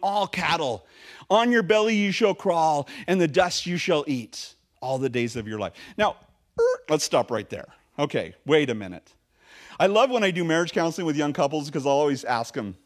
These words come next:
Like, I get to chapter three, verse, you know, one, two, maybe three verses in, and we read it. And I say, "What's the problem with this?" And invariably, they always say the same thing. "Well, he lied."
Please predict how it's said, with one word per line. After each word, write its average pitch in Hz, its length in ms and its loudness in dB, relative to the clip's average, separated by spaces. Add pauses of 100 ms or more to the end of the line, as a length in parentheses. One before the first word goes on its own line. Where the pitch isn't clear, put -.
(120)
Like, 131 200 -2
I 143 100 0
get 156 240 -2
to 143 120 -2
chapter 120 560 -4 (260)
three, 135 460 -2
verse, 117 340 -6 (380)
you 131 80 -2
know, 131 80 0
one, 131 520 -2 (200)
two, 127 720 -6
maybe 123 240 -6
three 120 220 -8
verses 117 400 -6
in, 117 180 -4
and 113 80 -6
we 113 80 -6
read 117 260 -4
it. - 240 -6 (680)
And 139 100 -4
I 143 60 0
say, 170 140 -6
"What's 240 240 -6
the 233 100 -4
problem 95 560 -12
with 92 160 -20
this?" - 460 -20 (1000)
And 202 140 0
invariably, 233 680 0
they 185 120 2
always 208 280 2
say 190 140 0
the 175 80 -2
same 147 280 -4
thing. 107 280 -10 (1400)
"Well, 123 180 0
he 120 160 -6
lied." 127 340 -8